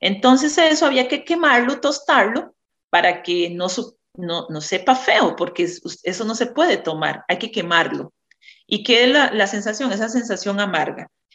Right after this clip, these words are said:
Y por, podría decir, doscientos años, eso es, es lo que hemos tomado. Entonces tenemos un paladar por generación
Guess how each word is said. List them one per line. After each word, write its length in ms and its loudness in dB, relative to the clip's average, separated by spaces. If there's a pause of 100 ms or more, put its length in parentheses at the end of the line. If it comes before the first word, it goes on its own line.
(160)
Y 180 -2
por, 460 2 (260)
podría 360 4
decir, 360 2
doscientos 560 -2
años, 640 0
eso 380 2
es, 240 -4
es 120 2
lo 140 0
que 120 -6
hemos 200 -10
tomado. 460 -2 (340)
Entonces 420 -4
tenemos 440 0
un 160 -4
paladar 560 4
por 200 -2
generación 880 0